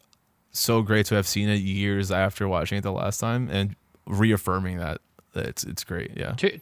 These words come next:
Speaker 2: two of my favorite scenes in that movie are one where she's laying under the Ohm shell watching, like, the, the pollen,
Speaker 1: Yes.
Speaker 2: the pollen snowfall.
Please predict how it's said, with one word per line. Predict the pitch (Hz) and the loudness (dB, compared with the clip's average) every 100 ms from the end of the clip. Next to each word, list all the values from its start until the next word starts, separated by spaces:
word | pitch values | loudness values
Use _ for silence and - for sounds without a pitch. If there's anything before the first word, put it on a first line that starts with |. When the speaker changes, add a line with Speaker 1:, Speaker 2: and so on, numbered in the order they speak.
| - | 0
Speaker 2:
two | 190 214 | 6 8
of | |
my | 220 185 | 8 6
favorite | 190 170 | 4 4
scenes | 170 143 | -2 0
in | 143 | 0
that | 123 | 0
movie | 127 113 110 | -2 -2 0
are | 110 113 110 - | 0 0 0 -4
one | 117 123 147 170 175 | -8 -4 0 2 0
where | 151 131 | 0 0
she's | - 135 123 110 117 | 0 -2 -2 -4 -4
laying | 135 147 151 113 | 0 0 0 -2
under | 131 127 | -4 -4
the | 117 104 | -6 -6
Ohm | 95 120 131 | -6 -6 -4
shell | - 143 139 139 | -2 2 4 2
watching, | 113 120 - 113 | 2 0 -2 -6
like, | 107 - | -6 -6
the, | 101 92 | -8 -8
the | 90 | -8
pollen, | - 117 117 123 | -2 0 0 0
Speaker 1:
Yes. | 95 104 - | 0 0 -2
Speaker 2:
the | |
pollen | 123 120 135 | 0 -2 -4
snowfall. | - 143 139 151 156 | -4 -4 0 0 0